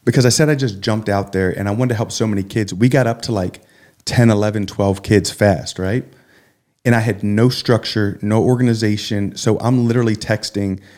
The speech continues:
twelve kids every day, gotta pick up twelve kids when we have an event, gotta, and it was just, I was getting run down.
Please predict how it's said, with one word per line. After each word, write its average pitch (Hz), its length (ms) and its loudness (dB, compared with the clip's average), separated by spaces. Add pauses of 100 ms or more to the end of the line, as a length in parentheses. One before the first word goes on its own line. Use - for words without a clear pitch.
(240)
twelve 127 400 2
kids 101 500 -2 (320)
every 120 260 4
day, 98 460 0 (480)
gotta 107 240 2
pick - 200 -2
up - 140 -2
twelve 123 360 0
kids 120 200 0
when 120 60 2
we 117 60 2
have 117 120 0
an 120 60 -2
event, 104 560 -2
gotta, 104 240 2 (100)
and 117 100 0
it 120 80 0
was 110 160 -4
just, 98 220 -4
I 104 80 -4
was 101 160 -4
getting 92 300 -2
run 90 180 2
down. 90 460 -2